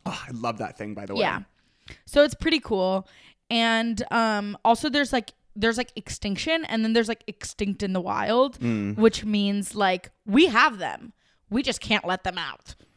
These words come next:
Speaker 1: Yeah.
Speaker 2: 'Cause they are this close.
Speaker 1: Yeah, like, if the second you let them out, another thing's gonna go <laughs> and
Speaker 2: Exactly.
Speaker 1: you're gone forever.
Speaker 2: And by another thing,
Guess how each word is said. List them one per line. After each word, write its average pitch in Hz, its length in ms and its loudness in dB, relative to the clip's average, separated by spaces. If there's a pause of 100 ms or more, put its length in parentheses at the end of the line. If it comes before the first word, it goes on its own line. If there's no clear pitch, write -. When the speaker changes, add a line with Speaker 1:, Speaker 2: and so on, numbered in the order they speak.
Speaker 1:
Yeah. 127 520 4
Speaker 2:
'Cause 120 160 8
they 240 180 10
are 208 240 4
this 202 280 2
close. - 520 -8
Speaker 1:
Yeah, 120 160 4
like, 113 220 0
if 113 120 -2
the 113 100 0
second 117 340 0
you 110 80 -2
let 104 160 -4
them 101 120 -6
out, 95 180 -4
another 101 260 -2
thing's 107 260 -6
gonna 104 160 -6
go 98 100 0
<laughs> - 220 -2
and - 140 4 (180)
Speaker 2:
Exactly. 196 560 2
Speaker 1:
you're 101 260 -6
gone 101 240 -8
forever. 78 560 -10
Speaker 2:
And 226 160 4
by 214 280 2 (180)
another 208 320 4
thing, 208 400 -4